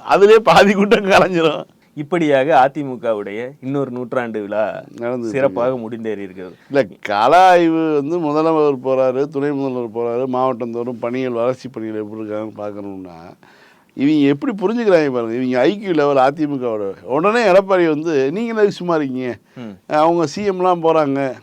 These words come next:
Speaker 1: இருங்க, நீ அவங்க இவரெல்லாம் அந்த டெப்டி சி எம்லாம் போறாரு, அது மாதிரி நீங்களும் கள ஆய்வுக்கு போங்க" அப்படின்னு. ஏற்கனவே ரணகளமா இருக்கு ஏரியா. ஆ, ஏரியாக்குள்ள அவங்களை அனுப்பி விட்டு அங்க வந்து கலவரமாக்கி விட்டு இது ஒரு கள ஆய்வு உங்களுக்கு.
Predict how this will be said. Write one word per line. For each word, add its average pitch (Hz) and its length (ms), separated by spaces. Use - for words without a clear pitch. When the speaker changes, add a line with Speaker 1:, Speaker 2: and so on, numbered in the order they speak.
Speaker 1:
இருங்க, 160 180
நீ 175 280
அவங்க 147 280
இவரெல்லாம் 156 580
அந்த 131 240
டெப்டி 143 120
சி 147 160
எம்லாம் - 20
போறாரு, 127 500
அது 127 120
மாதிரி 226 80
நீங்களும் 254 300
கள 208 160
ஆய்வுக்கு 165 380
போங்க" 170 400
அப்படின்னு. 202 440
ஏற்கனவே 226 500
ரணகளமா 220 580
இருக்கு 175 360
ஏரியா. 165 500
ஆ, 220 220
ஏரியாக்குள்ள 196 500
அவங்களை 165 300
அனுப்பி 190 340
விட்டு 175 500
அங்க 165 300
வந்து 170 200
கலவரமாக்கி 175 600
விட்டு 151 540
இது 190 160
ஒரு 180 100
கள 160 260
ஆய்வு 120 440
உங்களுக்கு. 110 360